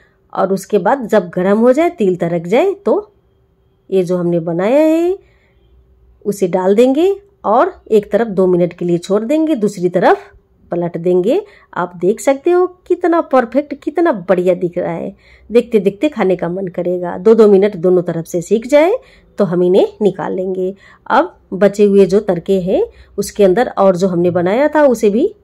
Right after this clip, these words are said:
डाल करके सेक लेंगे। और यहाँ पर मैंने जो चटनी तैयार की थी वो और अपना ये जो नाश्ता है सर्व कर लिया है। तो है ना टेम्पटिंग, बहुत ही ब्यूटीफुल और टेस्टी नाश्ता,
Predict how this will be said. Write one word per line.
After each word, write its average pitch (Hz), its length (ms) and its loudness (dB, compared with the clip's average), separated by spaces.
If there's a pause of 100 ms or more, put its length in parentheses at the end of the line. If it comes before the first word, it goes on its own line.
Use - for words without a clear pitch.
(100)
डाल 165 180 -2
करके 175 320 -8
सेक 175 260 -6
लेंगे। 180 420 -8 (300)
और 302 120 2
यहाँ 294 280 2
पर 285 100 4
मैंने 262 300 4 (440)
जो 196 100 2
चटनी 185 360 0
तैयार 269 300 4
की 320 160 -2
थी 311 200 2
वो 302 120 6 (120)
और 285 220 6
अपना 240 300 2 (520)
ये 196 120 0
जो 180 140 2
नाश्ता 277 340 0
है 330 160 4
सर्व 202 280 -2
कर 180 160 0
लिया 185 280 2
है। 185 140 0
तो 185 180 0
है 185 220 -4
ना 214 140 0
टेम्पटिंग, 359 480 0 (180)
बहुत 330 460 2
ही 359 80 4
ब्यूटीफुल 349 580 0
और 285 240 0
टेस्टी 233 340 0
नाश्ता, 180 440 -2